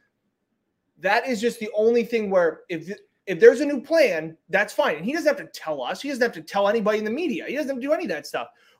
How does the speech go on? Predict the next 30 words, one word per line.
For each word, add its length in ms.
But 100
if 120
you're 100
looking 320
at 100
what 240
they've 240
done 440
and 180
what 240
maybe 220
they 160
still 360
need 360
to 280
get 320
done, 300
in 240
my 200
opinion, 520
I 40
still 380
think 360
the 60
middle 220
linebacker 480
position 520
can 180
be 120
improved. 600